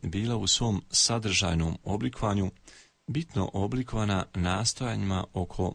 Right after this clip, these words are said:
pomirenja pokornika i uvođenja molitelja krštenja na primanje sakramenata inicijacije u vazminome bdijenju.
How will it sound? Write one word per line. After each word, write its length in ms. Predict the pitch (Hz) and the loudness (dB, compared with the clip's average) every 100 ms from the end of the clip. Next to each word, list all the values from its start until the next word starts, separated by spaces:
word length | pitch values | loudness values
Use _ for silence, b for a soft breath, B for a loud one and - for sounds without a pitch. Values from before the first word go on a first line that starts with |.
| - | -4
pomirenja 680 | - 92 87 85 95 110 107 - | 0 2 2 2 0 0 -4 -2
pokornika 760 | 92 110 143 135 127 113 104 101 _ b b b b _ - | -2 -2 0 0 -2 -2 -4 -4 _ b b b b _ -2
i 120 | 135 | 0
uvođenja 680 | 147 147 127 120 110 95 - - - | 2 0 0 0 2 0 -2 -8 -8
molitelja 760 | 104 98 113 123 113 92 85 90 85 - _ _ | 0 2 0 -2 -2 -2 -2 -4 -8 -16 _ _
krštenja 640 | - 87 - 98 104 131 123 - B B B B | 0 2 2 0 0 0 -4 -8 B B B B
na 180 | - 90 | 0 0
primanje 460 | - 101 120 113 90 | 0 0 0 0 2
sakramenata 760 | - 90 104 120 117 101 - - | 0 0 -2 -2 0 -2 -2 -2
inicijacije 800 | 92 87 85 - 92 98 - 98 - - | 0 2 2 0 0 0 2 0 -2 -4
u 160 | 92 - | -4 -4
vazminome 640 | 82 87 85 92 87 82 78 | -4 -2 0 0 0 0 -2
bdijenju. 540 | - 76 78 78 82 | -6 -4 2 4 4